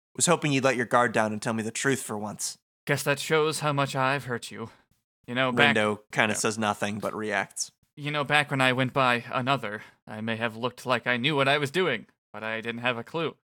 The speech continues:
Speaker 2: I didn't know a damn thing, not even what I liked. I couldn't take responsibility for anything besi-, becau-, because I didn't want to be wrong. Saying no to something is a hell of a lot easier than saying yes."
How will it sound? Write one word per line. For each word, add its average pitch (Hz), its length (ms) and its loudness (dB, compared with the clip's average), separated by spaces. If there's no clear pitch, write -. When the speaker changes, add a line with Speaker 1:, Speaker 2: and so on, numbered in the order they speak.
Speaker 2:
I - 60 -6
didn't 131 180 2
know 147 120 4
a 143 60 2
damn 151 340 2
thing, 156 440 -4
not 175 180 0
even 185 220 -2
what 170 120 2
I 151 160 4
liked. 113 440 -6
I 123 80 -6
couldn't 135 220 -6
take 135 180 -8
responsibility 135 680 -2
for 123 160 -6
anything 131 400 -4
besi-, 113 380 -6
becau-, 139 480 -2
because 135 260 0
I 131 80 4
didn't 139 300 -2
want 139 180 -4
to 123 60 -12
be 107 120 -8
wrong. 131 340 -4
Saying 135 360 0
no 147 300 0
to 123 120 -12
something 113 480 -6
is - 60 -14
a 120 60 -4
hell 143 160 -2
of 131 60 -4
a 127 40 -2
lot 127 240 2
easier 117 300 -6
than 107 120 -14
saying 107 300 -6
yes." - 340 -6